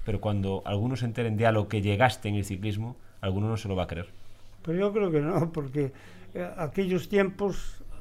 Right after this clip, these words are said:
Speaker 2: era lo que había, eh, a-, hacer recados en la empresa que trabajabas con una bicicleta y con un remolque, y entonces ya veías si tenías fuerzas o no las tenías.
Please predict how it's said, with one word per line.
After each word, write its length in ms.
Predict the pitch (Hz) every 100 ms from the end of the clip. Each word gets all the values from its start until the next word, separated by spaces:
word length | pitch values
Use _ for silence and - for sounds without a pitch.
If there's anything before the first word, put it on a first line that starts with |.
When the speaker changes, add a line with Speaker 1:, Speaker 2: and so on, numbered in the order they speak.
| - 196
Speaker 2:
era 180 | 185
lo 140 | 165 135
que 100 | 139
había, 720 | 156 185 143 135 131 123 - - - - -
eh, 360 | - 165 156 160 - - - - - 302 - -
a-, 320 | 147 - -
hacer 300 | 143 - 175
recados 580 | 165 170 202 180 160 -
en 120 | 165
la 60 | 165
empresa 440 | 156 170 139 170
que 80 | 156
trabajabas 640 | 160 165 160 190 175 156
con 100 | 151
una 220 | 160 160 160
bicicleta 640 | 156 175 180 196 196 - - - - - - -
y 360 | 277 262 190
con 220 | - 165 180
un 160 | 175
remolque, 720 | 147 175 202 196 156 190 185 - - - - -
y 60 |
entonces 680 | 165 156 214 202 226 196 - 220 196 190 214 196
ya 260 | 208 214 208
veías 720 | 180 202 208 175 156 - 247 - -
si 140 | 165
tenías 440 | - 170 185 175 165
fuerzas 440 | 208 196 196 165
o 80 | 202
no 160 | 175 -
las 140 | -
tenías. 540 | - 180 190 165 -